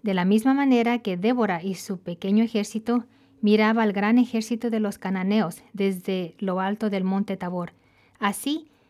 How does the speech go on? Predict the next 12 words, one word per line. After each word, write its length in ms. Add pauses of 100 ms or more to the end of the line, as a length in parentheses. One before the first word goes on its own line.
(160)
Gedeón 380
miraba 540
al 180
gran 240
ejército 500
de 100
los 180
madianitas 640 (180)
desde 300
el 80
monte 580
Jarot. 360